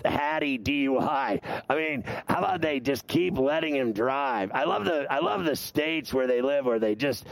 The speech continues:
three, five, six, eight Deweys and you still got a license. <laughs> Somehow.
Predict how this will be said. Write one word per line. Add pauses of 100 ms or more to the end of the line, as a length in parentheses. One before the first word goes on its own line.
(180)
three,
five,
six,
eight
Deweys
and
you
still
got
a
license. (240)
<laughs>
Somehow.